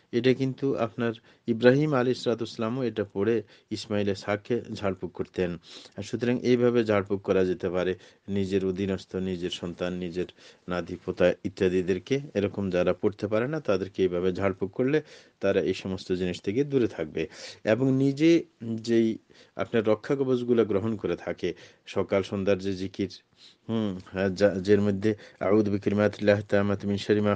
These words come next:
خلق"، এরকম সকাল সন্ধ্যার জিকিরের মধ্যে মুআওয়াযাতাইন আছে, "কুল আউযু বিরব্বিল ফালাক", "কুল আউযু বিরব্বিন নাস", হুম, এই সমস্তগুলা, এবং ওই যে সু-, উম, আহ, আয়াতুল কুরসি যেটা,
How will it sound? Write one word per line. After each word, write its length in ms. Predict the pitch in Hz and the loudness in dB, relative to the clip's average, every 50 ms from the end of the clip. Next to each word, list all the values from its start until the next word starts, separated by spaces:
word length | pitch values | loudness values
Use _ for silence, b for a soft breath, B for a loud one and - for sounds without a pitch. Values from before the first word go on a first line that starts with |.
| - | 2
خلق"، 320 | - 107 104 101 - _ - - B B B B B B B | 4 4 4 4 2 _ -14 -16 B B B B B B B
এরকম 300 | - - 101 98 107 104 | 0 0 0 0 0 -4
সকাল 320 | 101 - 107 95 104 104 101 | -2 -2 -2 2 4 2 2
সন্ধ্যার 340 | - - 110 104 107 104 | 2 -2 0 0 2 0
জিকিরের 320 | 98 95 101 95 104 104 104 | 0 -2 -2 -2 0 0 0
মধ্যে 320 | 104 104 98 98 107 104 B B B B B B - | 0 0 0 0 0 0 B B B B B B 0
মুআওয়াযাতাইন 720 | 110 104 101 104 107 104 104 101 104 101 113 113 110 104 | 2 4 6 6 6 6 6 4 2 4 4 4 4 4
আছে, 260 | 98 95 - - 95 | 2 0 0 -2 -4
"কুল 200 | 92 - 101 101 | -2 0 4 4
আউযু 120 | 101 104 104 | 6 6 6
বিরব্বিল 300 | 104 95 95 104 107 101 | 4 2 2 -2 -2 0
ফালাক", 260 | 107 101 101 98 - - | 2 2 0 0 0 -4
"কুল 140 | - 98 | -2 0
আউযু 200 | 98 98 98 107 | 0 0 2 2
বিরব্বিন 300 | 104 104 98 95 101 104 | 0 0 0 0 -2 -2
নাস", 340 | 104 104 104 107 107 - - B B B B B B B _ _ - - - - | 2 2 2 2 0 -2 -12 B B B B B B B _ _ -14 -12 -4 0
হুম, 280 | 127 123 117 113 101 73 - | 0 2 2 2 0 -2 0
এই 140 | 87 113 120 | 2 2 2
সমস্তগুলা, 760 | - - 127 123 120 - - - 117 110 113 107 110 110 113 B B B B B B - | 2 2 -2 -4 -4 -4 -2 -4 0 0 2 4 4 4 2 B B B B B B 0
এবং 300 | 101 104 107 113 110 107 | 0 2 2 2 2 4
ওই 160 | 110 107 104 | 2 2 2
যে 140 | 104 107 101 | 2 0 -2
সু-, 180 | - - 107 | -2 -6 -8
উম, 440 | 82 82 98 101 98 90 87 82 64 - - | -6 -4 -2 -2 -2 -2 -4 -4 -6 -8 -8
আহ, 400 | - 85 92 90 82 - - 101 | -6 -4 -4 -4 -4 -4 -2 2
আয়াতুল 340 | 101 101 101 107 101 101 | 2 2 2 2 -2 -2
কুরসি 300 | 101 104 101 - - 113 | -4 -6 -6 -2 -2 0
যেটা, 360 | 101 101 101 95 - 104 101 | 2 2 2 2 2 0 0